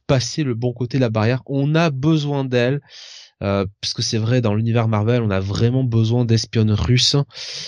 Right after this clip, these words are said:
Euh, sinon, on est dans la merde pour affronter Thanos et compagnie. Bref, petite escarmouche.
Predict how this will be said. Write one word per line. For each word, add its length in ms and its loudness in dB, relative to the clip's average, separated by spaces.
Euh, 500 2
sinon, 480 -2
on 220 2
est 100 6
dans 320 0
la 180 2
merde 560 -2
pour 220 -4
affronter 420 -4
Thanos 400 -2
et 60 -6
compagnie. 560 -4
Bref, 580 0
petite 340 -2
escarmouche. 880 -2